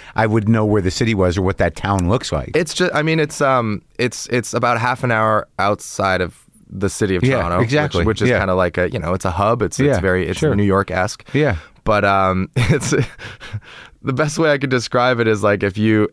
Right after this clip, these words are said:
Speaker 2: if, if you took, like, a million people's worth of, of, like, just, um, of, like, McMansions and, like,
Speaker 1: Uh-huh.
Speaker 2: those model home developments
Speaker 1: Yeah.
Speaker 2: and, and, and it's just, like, it, it's just all it is for, for rows and
Speaker 1: That's
Speaker 2: rows and
Speaker 1: what it
Speaker 2: rows.
Speaker 1: is?
Speaker 2: And then, like, an Applebee's.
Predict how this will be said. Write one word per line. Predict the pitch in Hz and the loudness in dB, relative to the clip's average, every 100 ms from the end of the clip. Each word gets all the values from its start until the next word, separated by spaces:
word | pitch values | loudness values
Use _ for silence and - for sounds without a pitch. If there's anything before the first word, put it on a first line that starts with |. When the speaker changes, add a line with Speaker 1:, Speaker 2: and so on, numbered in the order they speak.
| - - | 0 0
Speaker 2:
if, | 117 117 | -2 0
if | 123 110 | -2 0
you | 123 | 0
took, | - 127 | 0 -2
like, | 117 | 0
a | 104 | 0
million | 101 110 120 135 117 | 2 2 2 2 0
people's | - 110 98 92 85 | 0 0 2 0 0
worth | 90 85 82 - | 2 2 0 -2
of, | 95 90 87 - - | 0 2 0 -4 -2
of, | 95 90 | -2 0
like, | 92 85 - | 0 0 -2
just, | 92 87 - _ - | -4 -4 -6 _ 0
um, | 92 92 85 - - - _ _ _ _ - | 0 0 -2 -8 -20 -20 _ _ _ _ -2
of, | 98 | 0
like, | 92 92 | 0 0
McMansions | 101 98 101 98 101 104 92 87 | -2 0 0 0 0 -2 -2 -2
and, | 87 85 | -4 -2
like, | 85 101 | 0 2
Speaker 1:
Uh-huh. | 104 | 0
Speaker 2:
those | 107 85 - - | -2 -6 -14 -4
model | 98 101 104 98 | 0 0 2 0
home | 95 90 92 | 0 -2 -2
developments | 82 82 90 82 82 | -2 0 -2 -4 -2
Speaker 1:
Yeah. | 117 101 | 0 0
Speaker 2:
and, | 85 87 | -2 -6
and, | 82 82 - | -10 -10 -12
and | - 80 - _ _ - _ _ _ | -12 -12 -14 _ _ -20 _ _ _
it's | 113 104 | -6 -4
just, | 120 113 | -4 -4
like, | 107 - | -4 -2
it, | 110 - | -2 -2
it's | 107 | -4
just | 101 92 | -4 -2
all | 110 113 | 0 2
it | 101 | 2
is | 87 82 | 0 -4
for, | - 85 | -4 -4
for | 76 92 | -2 -2
rows | 90 98 90 | 2 2 2
and | 85 | -2
Speaker 1:
That's | 131 - | -4 -2
Speaker 2:
rows | 160 | 0
and | 156 | 0
Speaker 1:
what | |
it | 190 | 0
Speaker 2:
rows. | 190 | -2
Speaker 1:
is? | - - - - 127 | -12 -20 -20 -10 -2
Speaker 2:
And | 123 | 0
then, | 127 | 0
like, | 117 117 | 0 0
an | |
Applebee's. | 110 104 98 82 78 78 | -2 -2 -2 -2 -4 -6